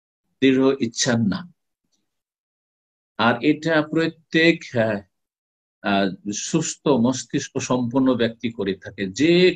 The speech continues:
কোনো দুনিয়া, আখেরাত, দিন বা পার্থিব যে কোনো কাজের ক্ষেত্রে একটা কদম বাড়ায় যখন, তখনই কোনো নিয়ত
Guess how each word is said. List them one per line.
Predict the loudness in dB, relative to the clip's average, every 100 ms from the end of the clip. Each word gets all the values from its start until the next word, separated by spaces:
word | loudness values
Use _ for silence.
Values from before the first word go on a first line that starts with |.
| -2
কোনো | -4 -2 -2 -4 -6
দুনিয়া, | -2 0 2 2 0 0
আখেরাত, | -2 -2 -2 -4 -2 -2 -4 -4 -4 -4
দিন | -10 -6 -2 2 2 0 -6 -16 _ _ _ _ _ _ 0
বা | 2 2 2
পার্থিব | 0 0 -4 -4 -2
যে | 0 2 2
কোনো | 0 -2 -2
কাজের | 0 2 2 0
ক্ষেত্রে | -2 -4 -2 -2 -2 -2
একটা | -2 -2 _ -2 -2 -2 -6 _ _ _ _ _ _ _ _ 2
কদম | 2 6 6 6 4
বাড়ায় | 4 4 4
যখন, | 2 -2 -6 -2
তখনই | -2 2 2 2
কোনো | 0 0
নিয়ত | 2 4 2